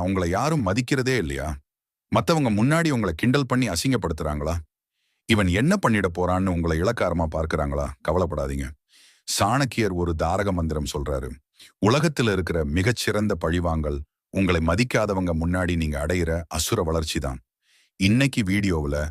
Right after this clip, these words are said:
உங்களை மதிக்காதவங்களை நீங்க தேடி வர்ற வைக்கிற ஆறு அதிரடி ரகசியங்களை பார்க்க போறோம். குறிப்பா நான்காவது விதியை மட்டும் நீங்க செஞ்சீங்கன்னா, உங்களை பகைச்சுக்கிட்டவங்க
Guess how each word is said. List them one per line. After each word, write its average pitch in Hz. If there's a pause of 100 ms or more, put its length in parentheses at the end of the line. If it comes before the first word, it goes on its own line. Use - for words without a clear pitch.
(320)
உங்களை 90
மதிக்காதவங்களை 95
நீங்க 80
தேடி 104
வர்ற 85
வைக்கிற 78 (300)
ஆறு 92
அதிரடி 82
ரகசியங்களை 76
பார்க்க 78
போறோம். 65 (520)
குறிப்பா 92 (360)
நான்காவது 107
விதியை 92
மட்டும் 87
நீங்க 69
செஞ்சீங்கன்னா, 78 (460)
உங்களை 85
பகைச்சுக்கிட்டவங்க 82